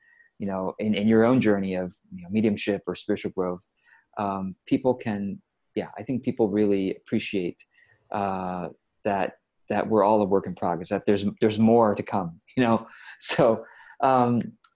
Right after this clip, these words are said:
so let's, uh, switch gears a little bit. I, I'd love for you to start to talk about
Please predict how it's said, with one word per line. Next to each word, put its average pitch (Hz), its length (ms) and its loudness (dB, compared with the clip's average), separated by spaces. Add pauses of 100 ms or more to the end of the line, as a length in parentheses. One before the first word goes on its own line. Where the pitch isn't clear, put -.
so 175 240 6
let's, 240 420 2
uh, 131 440 4 (720)
switch - 320 0
gears 175 180 6
a 135 60 4
little 123 200 4
bit. 95 280 0 (100)
I, 107 280 0
I'd 113 140 -2
love 135 220 2
for 160 80 -2
you 127 260 0 (160)
to 104 380 -2 (320)
start 120 340 -2
to - 60 -10
talk 104 300 -8
about 92 440 -6